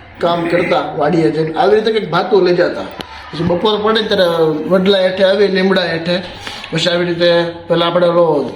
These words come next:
ધોરિયો હોય, પાણી પીવા જઈને ધોરિયો, એનો મસ્ત અવાજ આવતો હોય, બરોબર? એમાં પછી પાણીની ગાગર ભરી, પછી થોડીક છાશ તો હોય જ તે આપણે વાડી, આપણે જ્યાં દાડીએ ગયા હોય અને જે વાડીના માલિક હોય એ છાશ લઈને આવે, બાકી ખાવાનું આપણે લઈ જવાનું એવી સિસ્ટમ હતી પહેલાં. હવે હોય કોઈ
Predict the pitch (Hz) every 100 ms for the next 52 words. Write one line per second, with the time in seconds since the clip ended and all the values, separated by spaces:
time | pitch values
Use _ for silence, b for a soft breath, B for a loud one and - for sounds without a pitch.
0 | - 175 196 202 170 175 160 160 180 165
1 | 170 165 170 160 139 170 180 165 127 -
2 | B B 151 185 160 175 180 175 165 175
3 | 165 160 160 165 160 151 143 - 147 175
4 | 190 - B B - 170 175 170 - 175
5 | 175 175 175 - B B 160 160 175 175
6 | 180 170 170 185 190 175 190 214 160 -
7 | B B - 147 165 165 160 175 185 185
8 | 180 185 196 - 196 185 180 170 175 175
9 | 170 170 165 156 147 139 - B B 175
10 | 170 170 185 190 185 208 208 170 151 127
11 | - - - 156 165 160 160 165 180 175
12 | 165 180 190 185 196 180 170 180 185 185
13 | 185 175 175 190 165 160 156 180 180 190
14 | 175 180 170 185 196 170 165 196 190 202
15 | 160 170 160 - 151 139 127 165 175 175
16 | 170 180